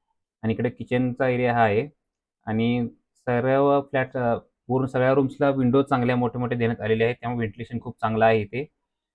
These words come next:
फक्त इथे एक आहे की इथं बाल्कनी कुठं देण्यात आली नाहीये,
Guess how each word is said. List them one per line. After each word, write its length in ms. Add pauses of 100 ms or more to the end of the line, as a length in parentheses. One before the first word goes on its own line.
(220)
फक्त 160
इथे 180
एक 140
आहे 200
की 140
इथं 240
बाल्कनी 400
कुठं 260
देण्यात 220
आली 160
नाहीये, 360